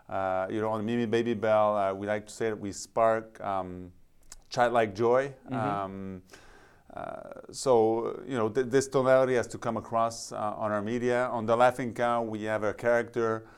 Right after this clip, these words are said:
Speaker 1: So we actually have a, a live mascot that goes and hands out samples to different events to, uh, to, to, to young kids. Uh, so there are great brands to activate, and I think we've just, uh,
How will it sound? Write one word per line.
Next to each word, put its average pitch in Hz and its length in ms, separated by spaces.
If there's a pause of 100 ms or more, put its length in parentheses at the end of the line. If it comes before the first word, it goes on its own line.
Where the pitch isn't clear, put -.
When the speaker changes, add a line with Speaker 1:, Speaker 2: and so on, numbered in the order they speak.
(160)
Speaker 1:
So 107 200
we 107 160
actually 117 280
have 110 100
a, 107 160 (100)
a 110 120
live 113 280
mascot 110 480
that 101 180
goes 113 300
and 104 140
hands 107 240
out 107 200
samples 117 580
to 113 120
different 107 300
events 110 420
to, 107 320
uh, 101 200
to, 101 300
to, 104 240
to - 160
young 101 220
kids. 117 380 (420)
Uh, 104 180
so 127 140
there 127 220
are 123 140 (520)
great 127 300
brands 120 320
to 107 160
activate, 101 720
and 98 240
I 101 80
think 131 220
we've 117 260 (640)
just, - 440
uh, 104 380